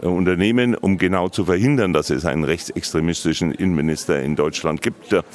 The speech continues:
in Bayern besteht diese Gefahr auf jeden Fall auf absehbare Zeit nach wie vor nicht und wir tun alles dafür. Ich glaube, dass es eher umgekehrt, äh, so ist. Äh, wir müssen für die Sicherheit der Menschen sorgen und damit, äh,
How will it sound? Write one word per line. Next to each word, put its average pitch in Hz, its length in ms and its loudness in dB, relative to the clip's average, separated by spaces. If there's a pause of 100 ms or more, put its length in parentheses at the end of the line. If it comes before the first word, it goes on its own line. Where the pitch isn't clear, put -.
(280)
in 92 180 0
Bayern 107 320 0
besteht 90 360 0
diese 87 200 0
Gefahr 85 460 0
auf 87 140 -2
jeden 85 300 0
Fall 82 200 0
auf 76 140 -2
absehbare 76 540 -2
Zeit 76 280 -2
nach 73 220 -4
wie 71 80 -2
vor 65 200 -2
nicht 98 360 -4
und 82 180 -2
wir 71 180 -2
tun 101 260 -2
alles - 320 -6
dafür. 101 380 0 (360)
Ich - 120 -6
glaube, 117 300 -2
dass 104 160 -2
es 104 140 -2
eher 98 280 2
umgekehrt, 110 680 -2
äh, 95 260 2
so 107 180 0
ist. - 360 -4
Äh, 104 140 2 (280)
wir 120 340 2 (220)
müssen 98 500 0 (240)
für 101 200 0
die 95 100 -2
Sicherheit 113 520 -2
der 90 80 2
Menschen 104 500 -2
sorgen - 460 -6
und 87 320 -4
damit, 98 420 -2
äh, 82 220 2